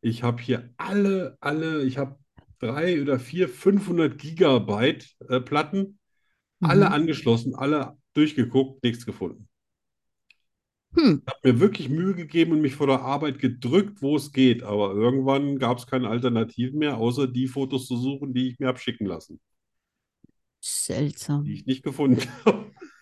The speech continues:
Speaker 1: Ja.
Speaker 2: Die hat wer gelöscht.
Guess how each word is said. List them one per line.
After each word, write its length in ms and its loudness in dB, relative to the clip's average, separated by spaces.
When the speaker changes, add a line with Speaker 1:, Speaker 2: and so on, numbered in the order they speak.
Speaker 1:
Ja. 140 -6
Speaker 2:
Die 160 6
hat 240 -2
wer 140 6
gelöscht. 640 4